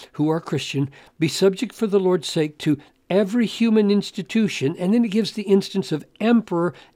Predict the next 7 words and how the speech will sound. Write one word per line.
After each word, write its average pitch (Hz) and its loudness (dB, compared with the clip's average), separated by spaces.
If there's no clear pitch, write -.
as 190 2
supreme. 196 2
So 185 0
there's 180 4
a 170 -2
kind 240 0
of 135 -4